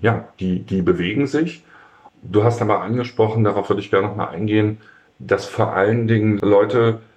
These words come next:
die keinen Kontakt mit Ausländern oder dunkelhäutigen Menschen irgendwie hatten, da so eine Berührungsangst haben. Geht auch an dich die Frage, Christina. Ich, ich kann diese Motivation nicht verstehen, so richtig. Also, äh,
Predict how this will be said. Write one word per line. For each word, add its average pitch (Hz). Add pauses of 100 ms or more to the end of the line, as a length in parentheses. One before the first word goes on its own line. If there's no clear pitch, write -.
(160)
die 104
keinen 104
Kontakt - (580)
mit 98
Ausländern 92
oder 87
dunkelhäutigen 95
Menschen 95 (300)
irgendwie 95
hatten, 101
da 98
so 98
eine 98
Berührungsangst 98
haben. 85 (720)
Geht 104
auch 98
an 92
dich 131
die 143
Frage, 107
Christina. 95 (400)
Ich, -
ich 117
kann 123
diese 120
Motivation 113
nicht 90
verstehen, -
so 78
richtig. - (580)
Also, 87
äh, 90